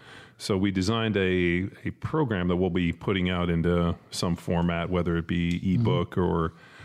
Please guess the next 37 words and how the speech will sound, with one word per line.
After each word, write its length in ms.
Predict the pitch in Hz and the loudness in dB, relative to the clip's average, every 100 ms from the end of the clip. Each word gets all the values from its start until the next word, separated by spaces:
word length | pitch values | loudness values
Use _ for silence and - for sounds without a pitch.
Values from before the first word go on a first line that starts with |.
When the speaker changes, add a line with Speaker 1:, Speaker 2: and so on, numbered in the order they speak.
| - - - | -20 -20 -14
Speaker 1:
uh, 380 | - 92 87 85 101 | -8 -6 -6 -6 -2
you 140 | 104 | -2
know, 140 | 87 80 | -2 -2
on 240 | 90 87 | -2 -2
Train 220 | - 87 | -2 -2
Heroic 380 | 85 87 82 85 | 0 0 0 -2
or 80 | 80 | -4
something. 400 | - 82 85 82 | -4 -4 -4 -2
But, 200 | 87 87 | 0 0
um, 520 | 90 87 87 85 87 - | 0 0 0 0 -2 -4
we, 440 | 101 92 90 92 92 | 0 2 2 0 0
uh, 440 | 95 92 92 92 85 - | -2 -2 -2 -4 -6 -8
started, 540 | - - 110 110 101 | -6 -2 0 2 0
it, 180 | 104 104 | 0 0
it 140 | 107 | 0
started 300 | - 135 127 | 0 0 0
with 160 | 117 101 | 0 -2
some 180 | - 92 | 0 0
research 560 | 98 - 92 87 - | 0 0 0 -2 -6
that 180 | - 87 | -2 -2
I 40 | 85 | 0
was 180 | 85 | 0
reading 380 | 90 92 87 87 | 0 0 2 2
about 680 | 82 - - 92 92 92 - - - - - - | 0 -4 -4 0 2 0 -2 -12 -20 -20 -20 -8
linear 460 | 92 98 123 131 123 | -2 0 2 0 -2
progressing 840 | - 107 82 101 95 - 90 87 | -2 -4 0 0 0 0 0 -2
volume 580 | - 90 90 90 85 82 | 0 0 2 2 2 0
as 140 | 82 | -2
a 40 | |
way 280 | 82 92 90 | -4 0 0
to 80 | 90 | 0
continue 580 | - 90 - - 107 101 | -2 -6 -4 0 2 2
to 100 | 87 | -2
drive 380 | 85 90 90 87 | -2 0 0 0
adaptation 640 | 87 85 - 92 85 - | -2 -4 -6 -4 -4 -4
and 160 | 82 80 | -4 -4
muscle. 440 | 80 82 - 78 | -4 -4 -4 -6